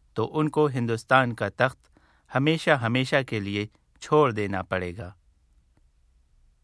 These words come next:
سلیم نے اپنے والد سے کہا کہ انارکلی انہیں ہندوستان کے تخت سے زیادہ عزیز ہے۔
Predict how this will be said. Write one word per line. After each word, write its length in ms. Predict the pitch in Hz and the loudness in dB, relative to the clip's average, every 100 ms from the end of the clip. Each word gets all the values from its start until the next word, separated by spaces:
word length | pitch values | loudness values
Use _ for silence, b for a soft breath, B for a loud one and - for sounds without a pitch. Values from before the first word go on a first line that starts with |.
| _ _ _ _ _ _ _ | _ _ _ _ _ _ _
سلیم 400 | - 135 156 190 | -2 0 2 0
نے 160 | 180 180 | 0 -2
اپنے 320 | 127 143 135 | -2 0 2
والد 380 | 110 123 156 - | 2 2 0 -4
سے 160 | 117 | -6
کہا 340 | - 104 113 139 _ _ _ _ _ _ | -4 0 0 0 _ _ _ _ _ _
کہ 140 | 117 117 | -8 -2
انارکلی 800 | 131 143 170 165 131 123 135 131 _ - | 4 6 6 2 -2 -2 -2 -6 _ -6
انہیں 260 | 120 127 120 | -2 0 0
ہندوستان 640 | 120 113 107 - 135 127 | -2 -2 -4 4 4 4
کے 140 | 107 98 | -4 -2
تخت 240 | 127 127 | -2 -2
سے 180 | - 92 | -8 -4
زیادہ 340 | 107 113 113 - | 0 2 0 -6
عزیز 420 | 101 113 127 98 | -6 -4 -4 -6
ہے۔ 140 | 92 | -14